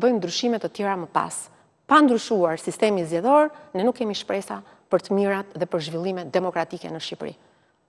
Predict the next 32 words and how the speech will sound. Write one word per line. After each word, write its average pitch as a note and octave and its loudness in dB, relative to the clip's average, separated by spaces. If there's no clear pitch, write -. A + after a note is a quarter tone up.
Ne G#3 6
do G3 8
të F3 -2
insistojmë A#3+ -2
deri G#3 0
në F#3 -4
fund, D3+ -6
bazuar F#3 0
në G3 -6
kodin G3 -2
zgjedhor, A3+ 2
gjashtë G#3+ 2
muaj G3+ -2
para F3+ 2
zgjedhjes, G#3 0
ke F#3+ 4
kohën G3 0
për F3+ -4
të D3 -12
bërë F#3+ 0
ndryshime. F3 -4
Do E3+ -8
të - -8
ishte F#3 2
mirë A3 4
që F3+ 2
media, D#3+ -2
shoqëria F3 -2
civile, F3 -2
organizatat, F3+ 0
fronti G#3 6
opozitar, F3+ 2